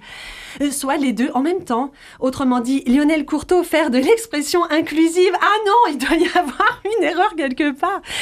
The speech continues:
Eh bien, dans tous les cas, vous avez raison. Chères auditrices, vous avez raison.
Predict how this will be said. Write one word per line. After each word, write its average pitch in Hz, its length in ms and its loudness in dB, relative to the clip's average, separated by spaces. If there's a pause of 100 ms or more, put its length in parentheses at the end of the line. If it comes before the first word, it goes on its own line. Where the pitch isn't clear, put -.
(140)
Eh 302 80 0
bien, 320 140 4
dans 415 140 2
tous 403 120 0
les 359 160 4
cas, 370 220 4
vous 269 360 0
avez 233 240 2
raison. 190 360 -2 (340)
Chères 240 480 2
auditrices, 214 840 0 (220)
vous 220 500 2
avez 208 380 2
raison. 190 520 -2